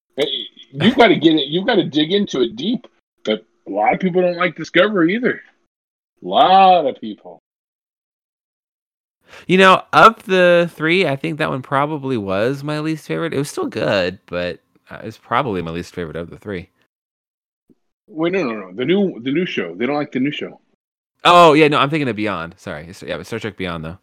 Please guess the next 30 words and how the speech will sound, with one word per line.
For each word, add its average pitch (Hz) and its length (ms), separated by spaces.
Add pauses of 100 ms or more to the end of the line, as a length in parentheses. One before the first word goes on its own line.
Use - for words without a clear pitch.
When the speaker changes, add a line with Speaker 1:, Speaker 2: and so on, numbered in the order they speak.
Speaker 2:
That's - 180
what - 80
I 87 40
Speaker 1:
Oh, - 20
Speaker 2:
meant. 320 180
Speaker 1:
Beyond's 311 300
fine. 131 180
And 180 160
then 190 80
you 170 60
heard 175 160
they're 175 80
making 165 220
another 175 260
one 117 140
finally, 101 280
right? 123 220 (1080)
Speaker 2:
I, - 240
last 139 240
I 214 120
heard 151 180
was 117 120
the 104 60
back 113 220
and 101 140
forth 110 340
about 95 240
who, 107 80
you 95 240
know, 80 320